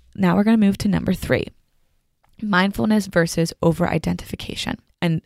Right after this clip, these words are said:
again, this part is Kristen's words or Doctor Neff. I don't know what she prefers. <laughs> I'll ask her if I ever meet her. But self-compassion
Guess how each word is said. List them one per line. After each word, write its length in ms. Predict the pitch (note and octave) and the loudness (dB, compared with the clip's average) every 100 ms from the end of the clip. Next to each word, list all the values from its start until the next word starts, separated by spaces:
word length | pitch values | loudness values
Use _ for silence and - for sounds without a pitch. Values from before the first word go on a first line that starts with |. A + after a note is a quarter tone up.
| - | -2
again, 320 | E3 D#3 E3 | 0 -2 -4
this 240 | E3+ D#3+ - | -2 -2 -2
part 260 | - F3 - | -4 -4 -4
is 340 | E3 - G3 F#3+ - _ - | -4 -4 -6 -10 -14 _ -14
Kristen's 560 | - - - - - - _ | -12 -10 -12 -10 -12 -12 _
words 320 | - - - - _ - | -8 -8 -12 -16 _ -2
or 160 | F3 | -2
Doctor 300 | - - - | -2 -6 -6
Neff. 200 | - - - | -8 -8 -4
I 80 | E3+ - | -6 -4
don't 200 | F3 - | -8 -6
know 120 | - | -6
what 160 | G1+ | -6
she 120 | - - | -8 -6
prefers. 540 | - - - - - - | -6 -6 -2 0 2 0
<laughs> 120 | - | 0
I'll 180 | - G#3+ | 2 4
ask 280 | G3 F3+ - | 2 -2 -6
her 180 | - - | -10 -8
if 100 | F3+ | -4
I 80 | G3+ | -4
ever 200 | G3+ F3+ | -2 -4
meet 180 | - | -4
her. 140 | F#3+ - - - - - - - | -8 -8 -12 -20 -16 -14 -14 -12
But 160 | G#3 - | -4 -4
self-compassion 920 | - A3 - F4 G#3 - - F3 G3+ | 0 -2 -2 0 2 2 -2 0 -2